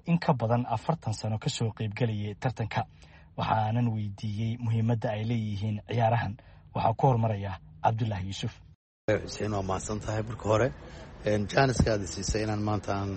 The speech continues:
Speaker 2: kaaga jawaabo su'aasha waxay tahay, waxaan bilownay nineteen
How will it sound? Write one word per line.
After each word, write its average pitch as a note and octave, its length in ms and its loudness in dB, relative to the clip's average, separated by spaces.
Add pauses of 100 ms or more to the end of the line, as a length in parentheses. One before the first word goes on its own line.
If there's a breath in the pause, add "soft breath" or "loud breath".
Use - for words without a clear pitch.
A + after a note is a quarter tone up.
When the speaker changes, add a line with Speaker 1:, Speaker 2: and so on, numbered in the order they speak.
(140)
Speaker 2:
kaaga G2 300 -2
jawaabo G2 340 0
su'aasha G2 440 0
waxay E2+ 300 -4
tahay, E2+ 240 -6 (680 loud breath)
waxaan A#2 300 4
bilownay G2+ 440 2
nineteen G#2 720 0